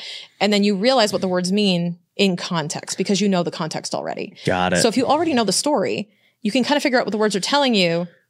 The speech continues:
Speaker 1: 'cause they kind of relate to English. And I don't know if you know any, I know, like, the Filipino language is also,
Speaker 2: Yeah.
Speaker 1: Tagalog is a little
Speaker 2: Yeah.
Speaker 1: bit influenced by Spanish.
Speaker 2: Yep.
Speaker 1: You can kind of figure out the, the gist of it.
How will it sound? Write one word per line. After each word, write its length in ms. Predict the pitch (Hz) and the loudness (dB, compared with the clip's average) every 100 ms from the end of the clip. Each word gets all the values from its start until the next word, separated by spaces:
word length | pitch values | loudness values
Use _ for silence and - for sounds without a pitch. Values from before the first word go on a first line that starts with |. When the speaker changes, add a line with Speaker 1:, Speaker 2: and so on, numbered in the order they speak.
| _ | _
Speaker 1:
'cause 120 | 202 | -4
they 80 | 185 | -2
kind 440 | 185 - 233 240 | -4 -6 0 2
of 80 | 233 | 2
relate 300 | 220 196 190 | 2 0 0
to 240 | - 185 - | -2 -2 0
English. 340 | 196 190 190 | 0 2 2
And 120 | 202 | 0
I 40 | 220 | 0
don't 80 | |
know 60 | 233 | 0
if 140 | 202 | 0
you 60 | 202 | 2
know 160 | 185 180 | 2 2
any, 220 | 180 170 - - - | 0 -2 -6 -6 0
I 40 | |
know, 180 | 220 196 - 208 | 0 0 -4 -2
like, 140 | 190 | -2
the 60 | 185 | 0
Filipino 460 | 226 214 220 190 | 2 2 2 0
language 380 | 165 151 175 - | 0 -4 -6 -4
is 100 | 175 | -2
also, 160 | 160 214 | 0 0
Speaker 2:
Yeah. 60 | 190 | 0
Speaker 1:
Tagalog 400 | 208 185 160 165 | 0 0 -2 -6
is 140 | 175 | -8
a 100 | - | -4
little 220 | 190 226 | 0 2
Speaker 2:
Yeah. 80 | 233 | 2
Speaker 1:
bit 100 | - | 0
influenced 320 | 202 190 180 | 0 0 0
by 100 | 147 | -4
Spanish. 420 | - 113 - - - | -6 -8 -10 -10 -4
Speaker 2:
Yep. 160 | 117 135 - - _ _ _ 220 | 0 0 -4 -20 _ _ _ -2
Speaker 1:
You 100 | 208 | -2
can 120 | 220 | -2
kind 440 | - - 277 277 | -6 -2 0 2
of 160 | 240 185 | 0 0
figure 360 | - 220 196 - | -2 0 0 2
out 300 | 180 151 - - _ _ _ 196 | 2 0 -2 -12 _ _ _ -4
the, 260 | 190 175 175 | 0 0 2
the 160 | 190 | 0
gist 320 | 175 196 - | 2 0 0
of 100 | 196 | 0
it. 220 | 175 170 | 2 0